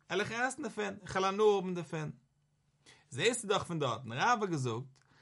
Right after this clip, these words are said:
אז דער דב, וואס גייט ארויס בליט פון זיך, האט נישט מער געהאט, די בליטער בלייבן שטעקן, דארט אין אין דעם טייג, אין דעם מעל, נאר געזאגט, אז עס גייט, גיי מיך, איך וויל נאר אבן דערפון. זעסט דו דאך, ווייל ער האט געהאלטן, קבלה, קח פלטי.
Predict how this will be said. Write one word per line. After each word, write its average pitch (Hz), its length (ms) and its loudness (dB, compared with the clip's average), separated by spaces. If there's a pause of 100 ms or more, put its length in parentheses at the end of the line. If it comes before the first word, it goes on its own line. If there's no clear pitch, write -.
(200)
אז 131 140 -2
דער 220 260 6
דב, 202 240 8
וואס 151 140 -2
גייט 190 260 0
ארויס 196 240 2
בליט 151 260 4
פון 131 140 -2
זיך, 113 380 -4 (300)
האט 180 140 -6
נישט 202 160 -2
מער 285 200 4
געהאט, 185 240 4
די 170 140 2
בליטער 196 340 4
בלייבן 175 300 2
שטעקן, 175 360 -4
דארט 143 160 -2
אין 175 100 -2
אין 160 260 2
דעם 143 220 0
טייג, 156 380 0
אין 143 120 -2
דעם 135 200 2
מעל, 120 280 0 (300)
נאר 226 140 4
געזאגט, 175 280 0
אז 180 180 -2
עס 233 120 -6
גייט, 254 180 -2
גיי 277 240 4
מיך, - 160 -8
איך 208 140 -4
וויל 196 140 4
נאר 277 220 0
אבן 233 140 0
דערפון. 151 380 -2 (580)
זעסט 180 340 0
דו 139 80 -2
דאך, 151 160 0
ווייל 151 140 2
ער 170 60 4
האט 185 100 0
געהאלטן, 135 520 4
קבלה, 185 560 6
קח 185 260 2
פלטי. 254 440 6